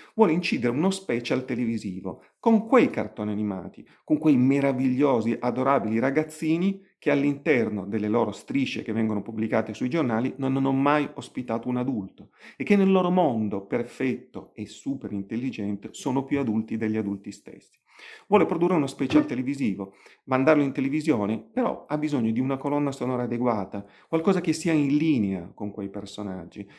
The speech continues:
che sappia accoglierli, sappia sotto-, sappia sottolineare e, e, e descrivere bene quel mondo meraviglioso. E allora un giorno in macchina, sta guidando, anche qui in California, perché, ehm, la, la scena sia di Vince Guaraldi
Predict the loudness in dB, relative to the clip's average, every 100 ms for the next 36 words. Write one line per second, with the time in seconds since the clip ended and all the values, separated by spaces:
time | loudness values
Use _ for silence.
0 | _ -8 -4 -2 -2 2 2 2 0 -4
1 | -4 -2 -4 -4 -8 -10 -10 -6 -4 -4
2 | -6 -10 -12 -8 -4 -2 0 0 -2 -12
3 | -20 _ -4 -4 0 0 6 4 4 -2
4 | 0 0 0 0 -2 -2 -4 -4 -4 -6
5 | -4 -4 -6 -6 -6 -10 -14 -20 _ _
6 | -20 -20 -20 -2 4 6 6 4 2 0
7 | 2 2 2 -2 -4 -6 -6 -4 -2 0
8 | 0 0 0 -2 0 -2 0 -2 -2 0
9 | 0 2 0 -2 -2 -4 -4 -6 -4 -4
10 | -6 -6 -2 0 -2 -4 -4 -2 0 -2
11 | 0 0 0 0 -4 -4 -4 -2 -4 -4
12 | -4 -2 -2 -4